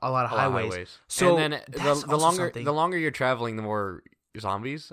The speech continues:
Speaker 2: I'm assuming there are gonna
Speaker 1: True,
Speaker 2: be.
Speaker 1: true, true. But okay, uh,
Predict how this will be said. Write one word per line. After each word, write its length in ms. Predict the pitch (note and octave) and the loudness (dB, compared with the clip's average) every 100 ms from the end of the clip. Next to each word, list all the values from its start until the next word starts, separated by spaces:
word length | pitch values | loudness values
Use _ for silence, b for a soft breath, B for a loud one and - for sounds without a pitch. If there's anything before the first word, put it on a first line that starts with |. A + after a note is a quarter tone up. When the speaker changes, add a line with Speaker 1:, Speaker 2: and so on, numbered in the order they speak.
| - | -10
Speaker 2:
I'm 140 | D3 | -8
assuming 320 | C#3 D3 D3 | -6 -4 -4
there 160 | D3 C#3+ | -2 -2
are 40 | C#3+ | -2
gonna 120 | D3 | -2
Speaker 1:
True, 180 | B2+ A#2 | 0 0
Speaker 2:
be. 40 | |
Speaker 1:
true, 260 | A2 A#2 A2 | -2 -6 -6
true. 420 | - A2+ G#2+ A2 _ B D#3+ - | -6 -8 -8 -10 _ B -14 -8
But 120 | - | -6
okay, 220 | E3+ F#3 | -4 -6
uh, 160 | - B | -6 B